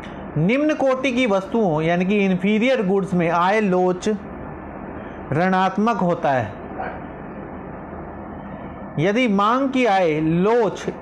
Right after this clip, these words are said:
इकाई से अधिक है, तब वह वस्तु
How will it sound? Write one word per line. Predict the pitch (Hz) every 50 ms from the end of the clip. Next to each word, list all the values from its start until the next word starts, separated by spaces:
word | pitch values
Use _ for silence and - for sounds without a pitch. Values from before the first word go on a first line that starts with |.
| - 196
इकाई | 190 180 208 208 202 226 269 262
से | 269 254 214 185
अधिक | 170 165 170 233 240 - 214
है, | 170 143 135 127 - - - - - - - - 226
तब | 233 240 254
वह | 254 214 226 214 202 170
वस्तु | 170 175 - - - - 220 180 139